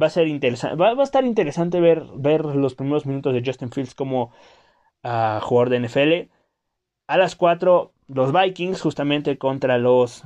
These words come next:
Denver Broncos por N F L Network. A las siete, Santos Baltimore sin transmisión.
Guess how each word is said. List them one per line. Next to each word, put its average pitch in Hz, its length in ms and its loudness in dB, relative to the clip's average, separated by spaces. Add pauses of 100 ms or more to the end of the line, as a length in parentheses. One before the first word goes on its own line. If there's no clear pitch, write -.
Denver 135 300 0
Broncos 135 360 -2
por 123 160 -6
N 123 120 -4
F 117 120 -8
L 120 80 -2
Network. 147 460 0
A 143 100 -2
las 147 140 0
siete, 143 440 -2
Santos 139 520 -4
Baltimore 131 640 -2
sin 120 140 -6
transmisión. 120 580 -2